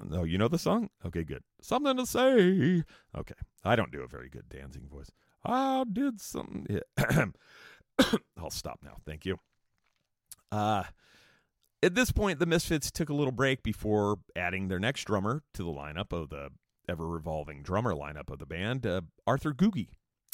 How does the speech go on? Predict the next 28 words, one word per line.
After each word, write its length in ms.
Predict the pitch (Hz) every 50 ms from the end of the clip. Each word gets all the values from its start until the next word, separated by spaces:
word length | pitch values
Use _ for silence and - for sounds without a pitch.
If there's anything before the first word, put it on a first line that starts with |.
| - -
And 460 | - 76 73 73 76 76 73 76 73
his 340 | - - 87 90 85 - -
real 160 | 82 80 85
name 240 | 80 85 87 90 92
was 180 | 87 82 - - -
Arthur 400 | - 92 95 - 110 110 117 113 - _ _ _ _ _ _ _ -
McGuckin. 400 | 117 107 - 151 - - 60 - - - _ _ _ _ _ _ _
Hmm. 80 | - 131 - - _ _ _ _
It's, 160 | - - -
that 200 | - 90 90 -
was 100 | 90 98
springtime 680 | - - - - 135 143 135 127 - 69 69 71 71
of 100 | 73 78
nineteen 360 | 80 78 85 - - 92 92
eighty. 300 | 95 101 95 80 67 - _ _ _ _ _ _ _ _ _ _ _ _ _ _ _ _ _ _ _ _ _ -
Around 540 | 110 113 123 131 147 156 175 175 175 175 156
this 240 | 139 143 139 -
time, 380 | - - 135 110 101 82 69 69
this 160 | 78 90 110
is 80 | 131 143
very 260 | 143 160 170 170 170
notable 500 | 165 156 151 151 151 147 131 101 101 82
for 160 | - - 98
the 80 | 85 82
future 360 | - - 107 95 92 - -
of 60 | 85 76
the 60 | 76
band, 600 | 73 92 92 98 95 85 78 76 76 71 78